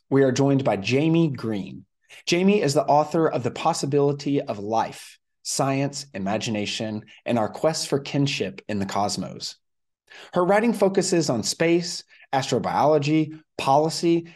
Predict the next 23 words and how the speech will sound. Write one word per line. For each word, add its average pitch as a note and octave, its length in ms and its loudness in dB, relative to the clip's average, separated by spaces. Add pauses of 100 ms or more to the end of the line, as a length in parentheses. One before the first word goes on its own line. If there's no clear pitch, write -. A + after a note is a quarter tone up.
and B2 220 -4
everything C#3+ 460 0
science. F#2 560 -10 (480)
We C#3+ 120 4
talked D3 220 0
about C#3 160 0
the A2+ 80 -2
writing D3 280 4
process, D#3 600 0 (120)
teaching, E3 600 0 (220)
science D3+ 400 -2
fiction D#3 360 -2
and A#2 120 -2
mainstream C#3 400 -2
culture, D#3+ 540 -4 (280)
and C#3+ 120 2
the B2+ 60 0
possibility D#3+ 720 2
of G#2+ 120 -2
life C3+ 280 0
in D#3 80 -4
the D#3 60 -4
cosmos. - 680 -8